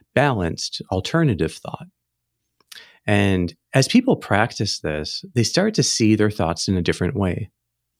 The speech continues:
And it may not really be because they're coming up with some alternate balanced thought that they feel differently about it.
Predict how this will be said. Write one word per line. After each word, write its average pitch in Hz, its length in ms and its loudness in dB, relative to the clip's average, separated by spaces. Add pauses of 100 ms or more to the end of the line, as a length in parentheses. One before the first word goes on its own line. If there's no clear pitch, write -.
(500)
And 107 500 4
it 139 160 6
may 190 300 4
not 185 220 2
really 131 340 4
be 101 540 0 (120)
because 113 360 4
they're 110 80 2
coming 107 280 4
up 104 120 4
with 110 100 4
some - 220 2
alternate 92 520 2
balanced 85 480 0
thought 69 300 -4 (520)
that 107 140 2
they 104 120 6
feel 98 220 2
differently 98 380 2
about 113 280 0
it. 160 120 0